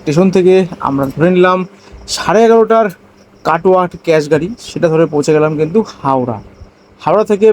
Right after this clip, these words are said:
বেরিয়ে ধরে নিলাম একটা বাস, বাসে করে হাওড়া ব্রিজ, ফুরফুরে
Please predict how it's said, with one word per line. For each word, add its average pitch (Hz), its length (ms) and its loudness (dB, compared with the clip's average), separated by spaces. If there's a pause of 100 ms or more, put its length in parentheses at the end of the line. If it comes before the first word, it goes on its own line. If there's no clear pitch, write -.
(120)
বেরিয়ে 170 360 4
ধরে 147 180 -2
নিলাম 156 220 0
একটা 147 140 -2 (140)
বাস, 160 200 0 (160)
বাসে 139 280 -2
করে 180 140 2 (160)
হাওড়া 156 300 2 (100)
ব্রিজ, 165 260 -2 (140)
ফুরফুরে 160 380 -2